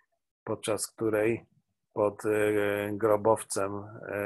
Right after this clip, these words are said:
Lenina, na którego wierzchołku znajdowała się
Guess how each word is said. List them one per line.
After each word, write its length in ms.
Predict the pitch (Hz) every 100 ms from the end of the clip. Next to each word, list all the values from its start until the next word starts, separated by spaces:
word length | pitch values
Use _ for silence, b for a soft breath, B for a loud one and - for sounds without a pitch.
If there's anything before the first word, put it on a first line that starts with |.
| 104 104 104 107 107 107 110 107
Lenina, 600 | 110 117 113 104 104 135
na 200 | 127 104
którego 460 | 101 110 107 104 104
wierzchołku 560 | 101 98 107 101 110
znajdowała 440 | 101 98 101 101 98
się 200 | -